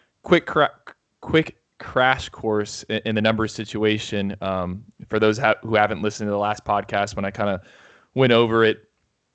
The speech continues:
When Miami added Derek King and, um, Quincy Roche last Monday, that basically rose their number of counters, uh, for this twenty twenty cycle to twenty-four. Um, Miami signed eighteen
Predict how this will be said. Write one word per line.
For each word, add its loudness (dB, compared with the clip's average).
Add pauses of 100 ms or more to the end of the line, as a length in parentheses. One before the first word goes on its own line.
(260)
When 0
Miami 6
added 2 (340)
Derek 2
King 2 (100)
and, -2 (440)
um, -4
Quincy 0
Roche 6
last 2
Monday, 2
that -2
basically 0 (280)
rose 6
their 4
number 4
of -2
counters, -2 (280)
uh, -2
for -6
this 0
twenty 0
twenty 0
cycle 0
to -4
twenty-four. 2 (440)
Um, -2 (720)
Miami 0
signed 2
eighteen 0